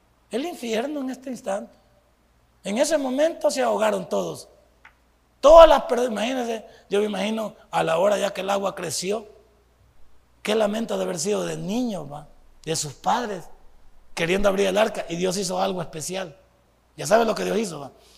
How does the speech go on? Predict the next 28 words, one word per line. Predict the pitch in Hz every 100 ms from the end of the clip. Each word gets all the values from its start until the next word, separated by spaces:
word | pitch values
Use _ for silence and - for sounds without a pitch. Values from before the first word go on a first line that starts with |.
| -
No | 175 175 196
le | 220
dejó | 214 190 180 226 247 - - - - _ -
que, | 180 160 170 - -
que | 160
se | 160
pudiera | 127 160 190 196
abrir | 175 196 190
de | 170
adentro, | 165 226 220 151 139 _ _ _ _ -
porque | 185 175 170
pensó | 180 151 180
en | 190
el | 180
corazón | 175 160 143 170
de | 165
Noé. | 151 151 214 - _ _ _ _ -
Noé | 175 175 214
hubiera | 240 240
sido | 202 226 208
capaz | 185 214
de | 202 190
abrirle | 202 233 196
a | 175
algunos | 170 214 180
par | - 202
de | 185
cheros, | 165 214 226 180